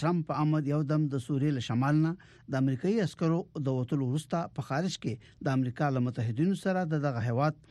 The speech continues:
د اوږدې مودې ژمنو او تعهدونو په اړه پوښتنې پیدا شوې دي. او هم دا چې ټرمپ له ډېره وخته څو څو ځلې ویلي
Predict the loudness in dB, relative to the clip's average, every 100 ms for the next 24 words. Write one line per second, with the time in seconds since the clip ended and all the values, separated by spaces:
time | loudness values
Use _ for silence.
0 | -20 -20 -8 0 0 0 -4 -6 -4 0
1 | 2 4 2 2 -2 0 2 4 2 -2
2 | -8 -4 -2 -2 0 0 2 0 0 0
3 | 0 -2 -8 -4 2 2 0 -4 -4 -4
4 | -4 -4 -4 -8 -14 -20 -20 -20 -20 -8
5 | -2 0 2 2 2 0 -2 -12 -10 -4
6 | -4 0 0 0 0 0 2 0 0 -4
7 | -4 -4 -4 0 0 2 2 2 2